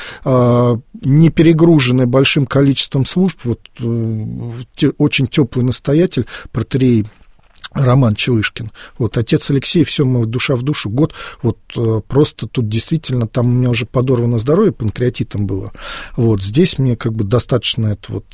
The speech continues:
как на крыльях летал, было легко, а, потому что такой вот физической нагрузки не было. Вот, но не скажешь, что ты был расслаблен как-то. Вот. А в священстве здесь мне вот,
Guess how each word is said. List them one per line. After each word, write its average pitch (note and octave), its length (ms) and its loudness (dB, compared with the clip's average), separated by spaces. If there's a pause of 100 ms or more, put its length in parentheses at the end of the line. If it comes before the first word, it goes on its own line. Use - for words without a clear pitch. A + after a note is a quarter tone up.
(140)
как - 200 -6
на A#2+ 120 0
крыльях A2+ 400 2
летал, E3+ 340 0
было A2+ 260 -4
легко, E3+ 440 -2 (260)
а, G#2+ 320 -2
потому A#2+ 340 -2
что - 200 -4
такой A#2+ 180 -2
вот A2+ 100 -2
физической A#2+ 480 -4
нагрузки A#2 460 -2
не B2+ 160 2
было. G2+ 300 -8 (400)
Вот, A2 260 -2
но A2+ 640 0
не A#2+ 180 0
скажешь, G3 540 2
что - 200 -20
ты A2+ 140 -6
был G#2+ 180 -4
расслаблен G2 760 -4
как-то. - 340 -20 (760)
Вот. G#2+ 320 -4 (120)
А B2 680 4
в - 60 -8
священстве D#3 720 2
здесь D#3+ 380 0
мне C#3 180 2
вот, C#3 140 2